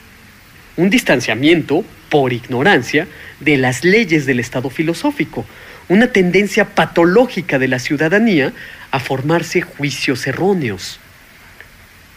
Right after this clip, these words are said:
La salud mental de un individuo está en relación directa con la salud del Estado,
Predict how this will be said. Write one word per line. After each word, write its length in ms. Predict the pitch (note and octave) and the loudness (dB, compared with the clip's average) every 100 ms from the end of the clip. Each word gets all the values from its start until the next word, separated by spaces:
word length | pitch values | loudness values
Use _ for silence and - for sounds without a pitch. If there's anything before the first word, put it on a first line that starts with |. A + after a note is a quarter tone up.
| - | -8
La 80 | A#2 | -6
salud 280 | C3+ B2+ E3+ | -4 -4 0
mental 420 | E3+ D3 E3+ D#3 | 0 2 2 2
de 80 | D3+ | 0
un 80 | |
individuo 560 | D3+ D#3+ G3 F#3 C3 G3 - - | 0 0 0 0 0 -2 -6 -14
está 200 | C3 - | -10 -4
en 140 | F3+ | -4
relación 580 | G#3 E3+ B2+ - F#3 F#3+ | -2 -4 -4 0 0 0
directa 560 | D3+ C#3 E3 G3 - C#3+ | -6 0 2 0 -4 -8
con 180 | - A#2 | -6 -8
la 100 | G#2+ | -6
salud 260 | B2 A#2 | -8 -8
del 160 | A#2+ C#3 | -6 -4
Estado, 420 | C#3+ G#3+ A3 B2+ | -2 0 0 0